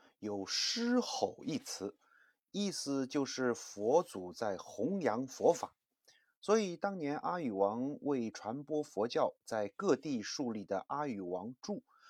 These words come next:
就是以狮子作为柱头而装饰的。我们在上海可以在静安寺的门口看到相类似的立柱。接下来我要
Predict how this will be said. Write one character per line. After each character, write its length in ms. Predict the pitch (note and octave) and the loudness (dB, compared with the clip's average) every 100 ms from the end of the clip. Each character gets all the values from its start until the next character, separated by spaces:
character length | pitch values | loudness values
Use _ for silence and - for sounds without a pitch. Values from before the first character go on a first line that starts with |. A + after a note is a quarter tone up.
| _ | _
就 160 | - F#3 | -6 -4
是 200 | - C3+ | -2 -4
以 180 | F2 | -4
狮 460 | D#2+ - - A#3+ B3+ | -6 -2 0 4 4
子 240 | F3+ G#2+ - _ _ | 2 -4 -8 _ _
作 140 | - C3 | -4 -2
为 180 | G#2 A#2+ | 0 -2
柱 240 | - G3 | -2 -2
头 340 | G2 - F2+ A#2+ - | -2 -2 -4 -4 -6
而 260 | G#2 F#2+ | -8 -8
装 320 | F#2 - G2+ G2+ | 0 2 2 0
饰 240 | - G#2 | -8 -8
的。 100 | - _ _ _ _ - _ _ _ _ _ | -10 _ _ _ _ -20 _ _ _ _ _
我 120 | D3 | 4
们 100 | G3+ | 6
在 260 | A3 A3+ G#3 | 8 8 6
上 320 | - B3+ G3 | 6 6 6
海 280 | - F#2 E2+ | 0 -2 -2
可 180 | - | 0
以 140 | C3+ A#2 | 0 0
在 400 | - A#2+ A2 G#2+ - | 2 2 2 -2 -4
静 260 | A3+ F#3 | -2 0
安 180 | E3+ G3+ | 0 -2
寺 240 | G#3 - | -2 0
的 80 | F#3+ | 2
门 220 | G2+ F#2+ | 2 2
口 260 | B3+ - - _ _ _ | -2 -2 -4 _ _ _
看 240 | - B2+ | -4 -2
到 280 | F2+ G2+ F#2 | 2 4 4
相 380 | E2+ C3+ B2 B2 | 2 2 2 2
类 300 | D3 D#3+ F#2+ | 2 0 0
似 240 | - - | -6 -8
的 120 | F#2 | -6
立 160 | F#2 A2 | -4 -4
柱。 220 | - C3 - _ _ _ _ _ _ _ _ _ _ _ _ _ _ _ _ - | 0 -2 -2 _ _ _ _ _ _ _ _ _ _ _ _ _ _ _ _ 0
接 120 | G#3+ | 6
下 140 | G#3 | 8
来 320 | E3 A#2+ B2+ - | 10 10 6 4
我 160 | A2 | 4
要 440 | A2+ B2+ A#2+ A2+ | 6 6 6 4